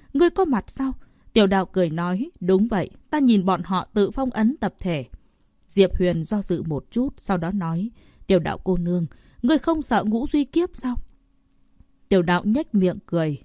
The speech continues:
"Ngươi đoán xem." Khóe miệng Diệp Huyền khẽ giật, hắn muốn đánh người, nhưng thật sự là đánh không lại. Một lát sau, hắn lại hỏi, "Tiểu đạo cô nương, rốt cuộc thì ngươi là ai?"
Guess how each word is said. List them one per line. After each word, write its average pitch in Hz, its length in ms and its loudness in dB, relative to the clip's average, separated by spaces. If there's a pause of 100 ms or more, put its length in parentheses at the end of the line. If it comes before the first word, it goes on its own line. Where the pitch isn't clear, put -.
(160)
"Ngươi 202 180 4
đoán 196 340 2
xem." 196 260 -4 (440)
Khóe 233 180 4
miệng 262 240 0
Diệp 175 280 0
Huyền 170 220 0
khẽ 269 240 -6
giật, 185 220 -6 (300)
hắn 254 260 2
muốn 269 180 2
đánh 254 320 -2
người, 175 300 0 (120)
nhưng 320 180 -2
thật 208 200 -4
sự 202 300 0
là 175 120 -2
đánh 208 280 0
không 269 260 0
lại. 170 200 -6 (240)
Một 180 220 2
lát 240 240 -4
sau, 208 400 0
hắn 196 300 0
lại 233 240 -2
hỏi, 160 280 -6 (380)
"Tiểu 196 120 4
đạo 175 180 0
cô 240 180 0
nương, 220 300 2 (100)
rốt 277 300 0
cuộc 190 200 2
thì 165 140 -2
ngươi 202 180 0
là 170 180 -2
ai?" 180 320 -6